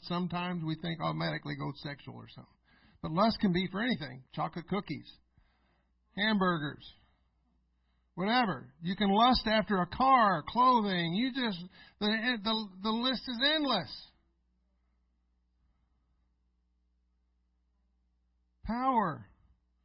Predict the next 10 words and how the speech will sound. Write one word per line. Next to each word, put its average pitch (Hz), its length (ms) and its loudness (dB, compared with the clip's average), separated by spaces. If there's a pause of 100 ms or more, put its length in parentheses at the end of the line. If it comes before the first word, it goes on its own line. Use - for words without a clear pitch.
(720)
authority. 202 800 0 (2750)
I 180 100 -4
mean, 180 240 2
you, 190 140 0 (280)
you 202 40 -4
could 180 200 -2
just, 175 220 -2 (2000)
"For 180 180 4
the 175 160 2 (120)
flesh 240 340 4